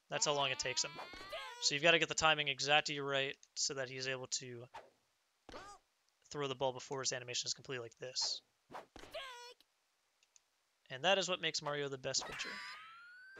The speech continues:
But yeah, um, that's basically it for the tutorial.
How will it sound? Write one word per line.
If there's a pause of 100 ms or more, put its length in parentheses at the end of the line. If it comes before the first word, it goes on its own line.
(3750)
But
yeah, (380)
um, (520)
that's
basically
it
for
the
tutorial.